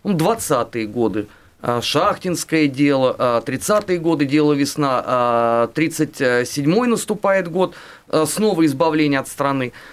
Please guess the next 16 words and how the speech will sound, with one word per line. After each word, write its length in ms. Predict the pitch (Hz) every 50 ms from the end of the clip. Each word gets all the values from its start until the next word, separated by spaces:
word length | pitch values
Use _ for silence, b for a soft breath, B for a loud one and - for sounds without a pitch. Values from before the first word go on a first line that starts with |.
| B B B B B B _
А, 260 | - 139 135 135 131
заканчивается 760 | 113 170 180 175 202 214 214 175 151 - 160 151 143 - 143
кровопролитнейшая 760 | - 139 151 147 151 147 151 156 160 156 - 160 147 - 151
война. 220 | 151 151 147 139 113
Двадцать 360 | 104 110 131 160 170 - -
семь 160 | 156 160 156
миллионов 360 | 147 143 143 143 143 139 127
человек, 380 | - - - 131 127 113 104 -
по 100 | - 104
последним 560 | - 117 113 - - 120 117 110 113 110 110
данным, 360 | 104 104 98 98 101 101 85 -
а, 260 | - 113 110 104 104
потеряла, 600 | 101 - - - 127 120 120 110 101 98 90 80 50
а, 220 | 55 92 101 95
м, 360 | 104 101 95 101 101 98 98
страна. 460 | 98 - - - 123 120 113 101 87